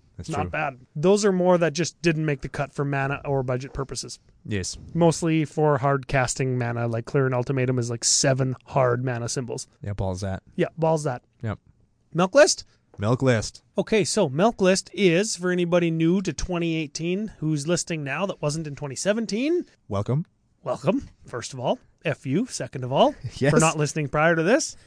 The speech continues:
Speaker 1: <laughs>
Speaker 2: The Milk List is, as per E D H rec dot com, the color combination that we're talking about, in this cl-, case, Witch Maw, or black, green, blue, white, the most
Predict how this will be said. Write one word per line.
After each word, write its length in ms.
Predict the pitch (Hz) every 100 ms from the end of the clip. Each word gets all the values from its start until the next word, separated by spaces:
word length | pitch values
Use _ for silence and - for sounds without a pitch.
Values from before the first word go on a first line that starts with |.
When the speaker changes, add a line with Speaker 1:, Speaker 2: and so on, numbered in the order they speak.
| 170 -
Speaker 1:
<laughs> 280 | 180 -
Speaker 2:
The 100 | 151
Milk 300 | 156 202 220
List 240 | 190 185 -
is, 240 | 170 160 - _ _
as 240 | 180 220 -
per 240 | 214 208
E 180 | 165 190
D 160 | 185
H 180 | 175 -
rec 180 | 165 175
dot 180 | 185 185
com, 280 | 156 143 180 _
the 280 | 151 156 147 _ -
color 500 | - 170 196 190 180 -
combination 640 | 165 170 156 151 147 160
that 100 | 139
we're 120 | 151
talking 360 | - 131 - 139
about, 220 | 143 185
in 240 | 160 143
this 220 | 143 156 - -
cl-, 140 | 151 -
case, 340 | - 143 156 - _ -
Witch 440 | 147 190 - - -
Maw, 420 | 143 127 123 170 - _
or 340 | - 151 143 - _ _ _ _
black, 640 | 131 120 131 135 160 - _ 135
green, 460 | 151 160 165 156 - _
blue, 480 | 143 151 156 151 - -
white, 500 | 127 113 180 - - -
the 280 | 139 151 135
most 440 | 151 175 202 -